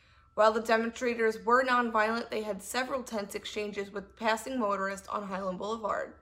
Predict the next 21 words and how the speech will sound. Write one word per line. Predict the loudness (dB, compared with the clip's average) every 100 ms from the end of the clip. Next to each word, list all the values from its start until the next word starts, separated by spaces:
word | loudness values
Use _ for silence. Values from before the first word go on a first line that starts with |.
| _
Police | -4 -2 2
officers | 4 4 4 -2 0
escorted | -2 -4 2 2 2
the | -2
group | -2 -2
down | 2 4 4
Highland | 2 0 0
Boulevard | 0 2 4 4 4
as | 0
they | 0 0
marched | 4 4 2 -6
Tottenville | -8 -6 -2 -2 0
bound | 0 0 -4
from | -4 -4 -2
the | -4
station | -6 -8 -6 -6
house. | -6 -6 -8 -12 -20 -20 -20 _ _ _ _
Councilman | 0 0 0 0 0
Joe | 4 4
Borelli | 6 6 6 4
has | 4 2